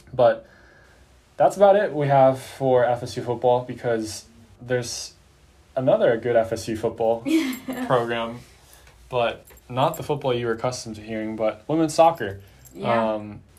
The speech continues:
Speaker 1: they just won against a really good Pepperdine team at home,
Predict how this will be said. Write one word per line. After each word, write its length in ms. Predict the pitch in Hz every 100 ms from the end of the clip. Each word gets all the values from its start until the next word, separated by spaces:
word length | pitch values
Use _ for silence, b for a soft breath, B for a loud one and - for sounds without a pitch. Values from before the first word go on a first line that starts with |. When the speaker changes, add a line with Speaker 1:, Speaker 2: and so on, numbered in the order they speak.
| -
Speaker 1:
they 180 | 127 139
just 240 | 143 135
won 300 | 139 120 104
against 420 | 113 113 113 - - b b b -
a 60 | 123
really 360 | 127 165 160
good 260 | 139 135 127
Pepperdine 460 | 123 123 120 117 113
team 280 | 120 113
at 220 | 117 123 -
home, 480 | 117 113 110 110